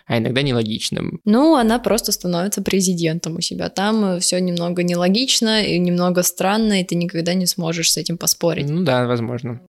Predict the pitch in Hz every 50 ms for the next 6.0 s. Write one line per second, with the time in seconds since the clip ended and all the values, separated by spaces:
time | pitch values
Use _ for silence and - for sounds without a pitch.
0 | _ _ _ - 185 196 196 196 202 - 190 196 190 185 175 175 175 175 - 170
1 | 170 170 - 180 175 - - _ - - 170 - 196 208 202 180 175 180 180 190
2 | 180 - - 175 165 170 165 - - 170 185 170 - 170 165 165 175 185 - -
3 | - 165 165 170 175 175 - - - - - 165 - _ _ - - - - -
4 | - 190 185 - - 240 247 240 233 - 247 226 196 185 - 175 - 190 - -
5 | 254 247 247 220 - 185 - - - 180 175 175 170 170 170 170 175 175 -